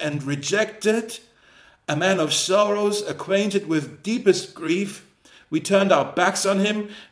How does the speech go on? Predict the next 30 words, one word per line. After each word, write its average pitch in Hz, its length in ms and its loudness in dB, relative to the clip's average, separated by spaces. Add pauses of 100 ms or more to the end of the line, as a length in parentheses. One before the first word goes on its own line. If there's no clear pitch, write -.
and 135 180 0
looked 208 220 6
the 202 140 4
other 165 180 2
way. 147 520 0 (280)
He 214 180 0
was 190 440 4 (180)
despised, 156 800 2 (580)
and 123 220 -4
we 185 140 4
did 175 120 6
not 147 200 0
care." 113 420 -4 (720)
What 196 120 -4
does 202 120 0
that 175 180 0
mean? 147 240 -6
Jesus 190 600 -4 (260)
experienced 143 920 -4
loneliness, 131 800 -10 (1040)
utter 190 480 -2 (560)
loneliness. 143 760 -6 (400)
He 185 220 -2
knows 180 420 2
what 190 140 -2
it's 202 160 -4
like 135 320 -8
to 160 100 -10
be 170 140 0
lonely. 135 520 -2